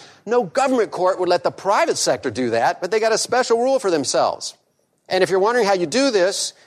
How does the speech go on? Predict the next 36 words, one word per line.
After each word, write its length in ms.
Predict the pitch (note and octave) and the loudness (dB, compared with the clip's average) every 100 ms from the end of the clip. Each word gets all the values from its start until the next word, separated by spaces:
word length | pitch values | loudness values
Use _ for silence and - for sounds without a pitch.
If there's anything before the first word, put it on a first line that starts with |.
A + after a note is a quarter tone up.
| _ | _
it's 120 | F3 | -2
actually 260 | C4+ E4 F#3+ | -2 -2 -2
pretty 180 | G3+ G3 | 0 2
simple. 340 | G#3+ G3+ D#3+ | 2 0 -2
Suppose 360 | - D3+ F3+ E3+ | -6 -2 -2 0
I 40 | |
have 120 | E3+ | 0
a 60 | D3 | 0
fight 260 | F3 D#3+ D3 | 0 0 0
with 120 | D3 | 0
Aaron. 340 | D3+ F3+ A3+ - - _ _ _ _ _ _ _ _ _ _ _ _ | 2 2 -2 -10 -20 _ _ _ _ _ _ _ _ _ _ _ _
He 220 | - A#3+ | -2 0
chooses 380 | - A#3 G#3 G#3 | 2 0 2 2
an 100 | G#3+ | 2
arbitrator, 760 | A3 A3 A3 A#3 A#3 A#3 G#3+ - | 2 0 0 2 2 2 -2 -4
I 220 | D#3+ F#3 G3+ | 0 2 0
choose 240 | G#3 F#3 | -2 0
an 80 | F#3+ | 2
arbitrator, 640 | F#3+ F#3 - G3 F#3+ F#3+ | 2 2 0 2 2 0
those 340 | D3+ F#3+ B3 - | 0 0 0 0
two 140 | F#3+ | 0
arbitrators 540 | F3+ E3 E3 F3 D#3+ - | 0 0 -2 0 -2 -2
choose 220 | F3 C#3+ | -2 -2
a 60 | |
third 280 | C3 G#3 G3+ | -2 0 2
arbitrator. 680 | D#3 C#3+ - D#3 C#3+ C#3+ C#3 - - - | 2 0 -2 0 2 0 -2 -10 -20 -4
That 240 | G#3 C#4 | -2 -2
panel 400 | - G#3+ A#3+ G3+ | -2 0 2 2
of 80 | D#3 | 2
three 180 | F#3+ F#3 | 0 0
judges 500 | C#3 F#3+ E3+ B2+ G#2 | 0 0 0 -2 -4
is 140 | A#2+ | -6
pretty 480 | - - D4+ E4 G#3+ | -8 -6 -4 -2 -2
objective. 640 | D3 G#2+ C3+ C#3 - - | -2 0 0 0 -2 -8
It's 140 | B2+ A#2 | -6 -8
balanced. 720 | G#2+ D3 D#3 A2 E2 - - | 0 2 4 2 -2 -10 -14